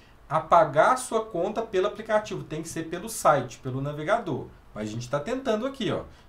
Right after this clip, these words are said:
Informações pessoais da conta. Será que é isso aqui? Nome, telefone,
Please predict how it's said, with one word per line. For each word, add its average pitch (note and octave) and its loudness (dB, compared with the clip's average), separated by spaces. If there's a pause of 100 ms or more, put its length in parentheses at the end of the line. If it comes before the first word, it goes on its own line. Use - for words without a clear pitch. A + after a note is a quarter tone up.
Informações C#3+ -2
pessoais F#3 4
da F3+ 6
conta. C#3 -2
Será C#3 -4
que C#3+ -6
é B2 -4
isso B2 -8
aqui? E3+ -6 (540)
Nome, D#3 0
telefone, D#3+ -2